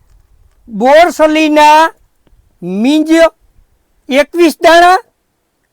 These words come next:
અને કારા મરી એટલે કે તીખા અગિયાર દાણા,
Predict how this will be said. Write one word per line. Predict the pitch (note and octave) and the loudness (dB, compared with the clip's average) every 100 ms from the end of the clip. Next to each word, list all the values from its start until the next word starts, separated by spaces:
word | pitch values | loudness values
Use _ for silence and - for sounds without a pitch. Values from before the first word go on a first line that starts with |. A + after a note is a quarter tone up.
| _ D#4 | _ -4
અને | E4 F#4+ B3+ - _ _ _ _ _ _ _ _ _ _ - | 0 2 0 -4 _ _ _ _ _ _ _ _ _ _ -2
કારા | B3 D4+ D#4+ F4 | 0 2 2 2
મરી | D4+ A3 C4 E4+ E4 E3 _ _ _ _ - | 0 -2 0 2 0 -4 _ _ _ _ -8
એટલે | A#3+ D4+ | -4 -4
કે | C4+ D#4 E4 F#4+ A4 _ _ _ _ - | -2 0 4 4 0 _ _ _ _ -6
તીખા | D4 - F4+ G#3+ - _ _ _ _ _ _ _ _ - | -4 0 0 0 -6 _ _ _ _ _ _ _ _ -6
અગિયાર | D4 F4 F#4+ E4+ | -6 0 2 2
દાણા, | A#3+ B3+ G3+ | 0 -2 -2